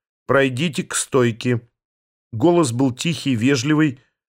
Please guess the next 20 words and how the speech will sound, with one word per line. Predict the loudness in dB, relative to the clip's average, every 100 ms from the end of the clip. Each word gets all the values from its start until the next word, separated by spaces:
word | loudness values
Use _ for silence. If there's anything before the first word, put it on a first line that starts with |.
| _ _
но, | 2 2 2
в | 2
отличие | 0 2 -4 -2 2 2
от | 2 0
голоса | 2 4 4 2 2
робота, | 4 4 2 0 -4 -4 _
совсем | -4 0 0 0 2
не | 2
живой, | 2 2 2 0 -4 _ _ _ -8
бесполый | -2 -2 0 2 2 2 0 -4 -6
и | -4
вежливый. | 0 0 0 -4 -6 -8 -10 _ _ _
Так | 2 2 2
должны | 2 2 2 0
говорить | 2 2 2 0 -4 -10 -12 _ _ -14
стиральные | -4 2 4 4 2 0
машины | 0 0 0 0 2 0
и |
пылесосы. | 0 0 0 0 -2 -6 -6 -10 -14 _ _ _ _ -2
«Иду», | 0 2 0 -2